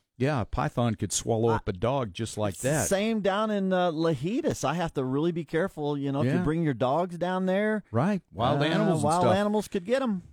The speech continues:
Speaker 1: Well, the snake's owner says he came home from work on Wednesday and a neighbor told him that Big Mama was found. She had been camping out in an area
Speaker 2: <laughs>
Speaker 1: between two sheds on a nearby property.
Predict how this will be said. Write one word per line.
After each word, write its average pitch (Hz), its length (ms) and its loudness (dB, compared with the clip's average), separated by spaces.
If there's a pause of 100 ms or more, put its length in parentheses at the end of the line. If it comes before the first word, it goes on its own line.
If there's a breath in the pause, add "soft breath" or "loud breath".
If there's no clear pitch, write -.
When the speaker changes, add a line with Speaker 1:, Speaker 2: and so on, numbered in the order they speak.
(100)
Speaker 1:
Well, 120 80 -2
the 120 60 0
snake's 170 360 0
owner 180 240 0
says 135 300 0
he 127 80 -2
came 160 240 -2
home 151 140 0
from 131 180 -2
work 139 240 0
on 120 160 0
Wednesday 131 340 0
and 123 100 0
a 113 40 -2
neighbor 127 280 0
told 123 300 0
him 120 140 2
that 104 200 -2
Big 139 160 2
Mama 170 320 0
was 185 280 0
found. 156 580 0
She - 220 -4
had 120 60 -2
been 120 140 2
camping 165 440 -2
out 139 240 0
in 110 120 0
an 107 200 2
area 151 480 2
Speaker 2:
<laughs> - 320 -12
Speaker 1:
between 123 360 0
two - 240 -2
sheds 135 640 0
on 131 180 0
a 117 40 2
nearby 131 400 2
property. 113 720 -4